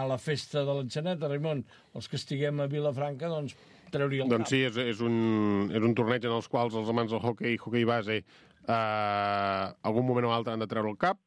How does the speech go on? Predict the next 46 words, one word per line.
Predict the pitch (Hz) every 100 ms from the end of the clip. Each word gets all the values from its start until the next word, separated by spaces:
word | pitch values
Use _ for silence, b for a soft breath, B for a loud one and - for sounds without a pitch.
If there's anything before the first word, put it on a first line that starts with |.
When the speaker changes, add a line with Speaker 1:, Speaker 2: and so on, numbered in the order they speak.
| _
Speaker 2:
perquè | - - 110 104 - 98 98 92 B B B B
aquí, | 110 98 113 110
per | - 101
aquí, | - 113
eh, | 104
al | 104 101 95
torneig | 104 110 113
han | 104
passat | 110 104
molts | 113 104
dels | 107
jugadors | 113 107 107 95
bons | 107 104
que | -
al | 101
final | 113 104 101
han | 98 98
arribat | 104 101 110
a |
Hockey | 107 127
Lliga, | 135 160 160
per | - 113
tant, | - 113 127 - b b
és | 107 110
una | 104
oportunitat, | 107 113 107 110 107
doncs, | 117 110 104
de | 113
veure | 107 117
aquests, | 113 - 113
eh, | 107 101 98
futurs | - 104 101
jugadors | 104 107 101 98
de, | 110 107 95 90 80
d'hoquei | 104 92 95
base. | 92 90 107 - B B B B
Speaker 1:
Recordar | 127 131 156 151 170 165 123
que | 156
la | 147
selecció | 151 143 - - 175 180
provincial | - 160 156 135 156 165 156
Barcelona | 135 113 147 151 165 160
surt | - 185 185 139 -
amb | 139 139
la | 127
presència | 131 131 156 143 - 147